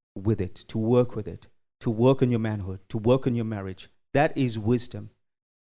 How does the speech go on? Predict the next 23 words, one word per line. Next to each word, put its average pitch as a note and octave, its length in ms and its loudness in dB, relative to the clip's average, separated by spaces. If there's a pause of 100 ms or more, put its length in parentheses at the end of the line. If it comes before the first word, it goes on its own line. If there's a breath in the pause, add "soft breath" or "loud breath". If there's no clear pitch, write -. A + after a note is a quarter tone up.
(120)
The, D#3 440 4 (100)
the - 80 2
principles G#3 720 4
alone C3+ 480 6
won't C#3 260 2
do C#3+ 180 8
it C#3+ 120 4
for G#2 280 -4
you. F#2 200 -10
You A2+ 200 -2
have D#3 400 0
to D#3+ 160 6
work B2 440 4
with D3 200 -4
it. G2+ 220 -6 (680)
The E3 300 2 (100)
written F3+ 540 4
letter C#3 360 4
doesn't B2+ 480 -2
do D3 200 0
it A#2+ 160 -2
for - 200 -14
you. G#2+ 220 -14